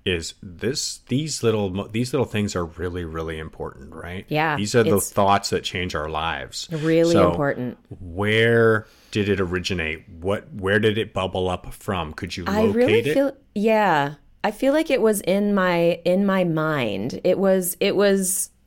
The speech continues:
Speaker 2: sort of in, in the center of my, it didn't feel like a cognitive thought.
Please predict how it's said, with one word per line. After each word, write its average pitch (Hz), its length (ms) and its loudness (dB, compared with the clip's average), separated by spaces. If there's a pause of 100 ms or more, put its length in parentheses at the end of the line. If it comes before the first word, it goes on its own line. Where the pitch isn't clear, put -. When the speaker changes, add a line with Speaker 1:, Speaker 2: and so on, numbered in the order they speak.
(440)
Speaker 2:
sort 208 320 2
of 202 200 2
in, 196 720 4
in 190 160 2
the 175 80 2
center 180 720 0
of 160 240 2
my, 147 500 0 (380)
it 185 160 0
didn't 208 300 4
feel 214 200 2
like 190 200 2
a 165 60 0
cognitive 160 760 -2
thought. 104 560 -2